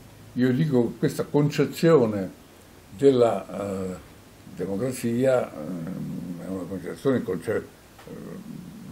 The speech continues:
eh, una non concezione. Eh, dobbiamo arrivare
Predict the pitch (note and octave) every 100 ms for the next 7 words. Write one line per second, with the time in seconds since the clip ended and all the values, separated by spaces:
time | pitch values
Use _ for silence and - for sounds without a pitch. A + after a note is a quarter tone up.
0 | - - - - - - B2 - - -
1 | - - - C3+ D#3+ D#3 G#3 G3+ D#3+ D3+
2 | D#3+ D#3+ G#3+ D3 B2 - - - - -
3 | - - - - B2 B2 B2 D3+ G3 G#3+
4 | F3+ F3+ G#3 A3+ F3 C#3+